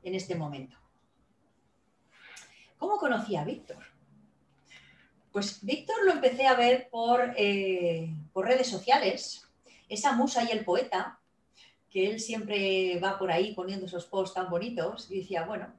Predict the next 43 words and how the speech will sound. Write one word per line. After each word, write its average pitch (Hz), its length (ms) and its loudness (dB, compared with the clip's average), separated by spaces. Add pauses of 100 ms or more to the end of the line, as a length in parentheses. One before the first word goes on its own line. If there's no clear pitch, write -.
pues - 340 -12 (180)
mira, 185 300 -8
pero 175 160 -4
ese 220 360 -8 (300)
José 202 720 -2
Juan 220 360 2
Cifuentes, 233 1200 -2 (120)
y 196 100 -2
yo 202 40 4
decía, 190 320 0
pero 196 160 -4
bueno, 202 300 0
¿quién 262 160 0
es 202 160 -2
Víctor 220 320 0
de 185 80 0
la 175 100 0
Vega? 214 300 0
¿Quién 214 140 -8
es 208 120 -8
José 190 220 -10
Juan? 240 320 -4 (200)
¿Quién 254 140 0
es, 240 200 -2 (500)
quién 359 160 4
es 269 120 -2
todo 165 200 -2
esto? 147 240 -8
Bueno, 208 240 4
pues 208 160 -6
todo 302 160 4
esto 339 180 2 (220)
tuvo 269 240 6
la 226 180 4
respuesta 214 580 -4
con 226 160 -2
Rosa 208 240 -4
Castilla, 240 600 -2
otra 202 220 -2
autora 196 300 0
de 185 60 -2
esta 185 240 -6
casa, - 460 -4